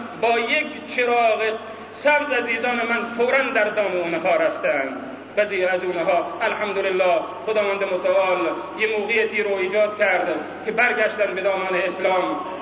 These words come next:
و بسی از اونها فراری و متفرق شدن. اگر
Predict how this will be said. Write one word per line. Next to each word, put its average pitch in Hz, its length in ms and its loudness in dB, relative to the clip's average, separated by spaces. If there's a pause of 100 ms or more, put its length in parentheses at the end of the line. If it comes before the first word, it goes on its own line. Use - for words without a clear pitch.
(100)
و 180 80 4
بسی 196 320 0
از 175 160 0
اونها 170 680 0
فراری 170 300 0
و 170 100 0
متفرق 160 680 -4
شدن. 156 280 -2 (260)
اگر 180 220 2